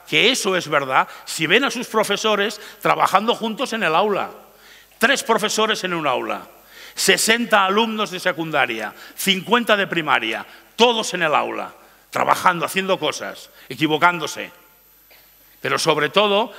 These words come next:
haciendo que les brillen los ojos, que sean capaces de saber qué hay detrás. Esto es un aula de infantil, de un colegio nuestro. Cincuenta alumnos de tres años, todos juntos.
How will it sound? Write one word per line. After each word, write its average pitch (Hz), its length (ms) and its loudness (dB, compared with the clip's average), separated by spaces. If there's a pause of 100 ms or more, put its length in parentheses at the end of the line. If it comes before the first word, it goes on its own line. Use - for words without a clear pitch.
haciendo 208 400 0
que 175 140 2
les 143 240 0 (320)
brillen 190 500 0
los 135 200 -8
ojos, 117 480 -6 (340)
que 147 80 2
sean 233 260 2
capaces 170 460 0
de 117 80 -10
saber 139 320 -2
qué - 60 0
hay 127 100 0
detrás. 113 600 -8 (920)
Esto 262 200 0
es - 80 -4
un 196 120 2
aula 175 420 2 (420)
de 165 80 -2
infantil, 147 680 -2 (260)
de 151 140 0
un 185 80 0
colegio 170 460 0
nuestro. 135 580 -6 (2000)
Cincuenta 202 640 2
alumnos 240 440 0
de 196 100 0
tres 208 280 2
años, 156 400 0
todos 240 280 0
juntos. 156 580 -2